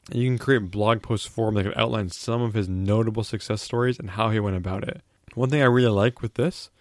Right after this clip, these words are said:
would be, you know, on social media, you see those informational videos or posts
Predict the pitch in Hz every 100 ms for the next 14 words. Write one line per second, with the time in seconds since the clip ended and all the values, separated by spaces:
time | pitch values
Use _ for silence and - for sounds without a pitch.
0 | _ _ _ _ _ - - 113 101 110
1 | 107 110 104 117 139 131 120 110 110 -
2 | 113 110 101 98 104 98 113 104 98 92
3 | - 113 104 107 98 101 110 107 110 -
4 | _ _ - 90 101 107 110 107 104 -
5 | 107 117 - -